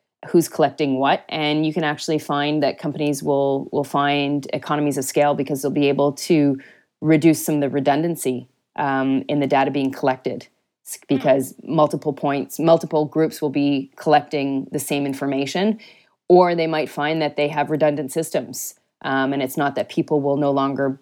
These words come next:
Speaker 1: have access to the data they need, it's just that you're gonna be streamlining and it, pulling it into one, um, one or, or fewer at least, um, repositories,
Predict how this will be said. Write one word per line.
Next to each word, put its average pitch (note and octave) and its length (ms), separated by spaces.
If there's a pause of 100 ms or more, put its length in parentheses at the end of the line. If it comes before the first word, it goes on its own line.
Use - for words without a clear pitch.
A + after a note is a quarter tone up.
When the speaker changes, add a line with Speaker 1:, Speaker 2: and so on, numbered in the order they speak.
(280)
Speaker 1:
have C#3 260
access C3+ 380
to C#3+ 140
the C#3 100
data C3+ 260
they C3+ 120
need, D3 300
it's B2+ 140
just C3+ 220
that B2 140
you're B2+ 100
gonna C3+ 180
be C3+ 80
streamlining C3+ 640
and B2 80
it, - 100
pulling C#3 320
it C3 100
into C#3 600 (320)
one, C#3 640 (320)
um, B2+ 480
one D3 300
or, C3+ 160
or C3+ 180
fewer D#3 420
at - 140
least, - 560 (260)
um, B2+ 580 (560)
repositories, D3+ 960